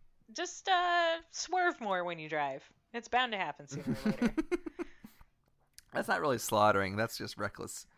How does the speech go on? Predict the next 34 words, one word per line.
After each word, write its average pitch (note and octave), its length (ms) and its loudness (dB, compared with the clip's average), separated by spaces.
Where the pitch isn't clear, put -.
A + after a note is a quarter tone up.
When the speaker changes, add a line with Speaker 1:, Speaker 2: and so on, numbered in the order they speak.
Speaker 2:
and G2 140 -10
dan- E2 280 -8
Speaker 1:
<laughs> - 280 -12
Yeah, A#3 220 4
that's - 280 -2
true. A3 240 6
<laughs> - 500 -12
That's A#3+ 140 0
just A#3 160 -8
reckless G3+ 380 -4
driving. F3 420 -6
So, D#4+ 300 4
were C#4 100 8
you D4 180 4
able D4 280 0
to - 140 0
at A#3 200 0
least A3 420 -6
get G3 320 6
a F#3+ 60 -6
time F#3+ 400 -2
to F#3 120 -8
talk - 300 -4
to A3+ 80 -14
Chipmunk C4+ 600 -6
alone, F#3+ 580 -4
Speaker 2:
Not F#3+ 220 10
Speaker 1:
like A#3 120 2
a G3 60 -2
human? C4 420 -2
Speaker 2:
not D3+ 320 8
on C3+ 200 6
this A#2+ 200 -4
day. E2 220 -10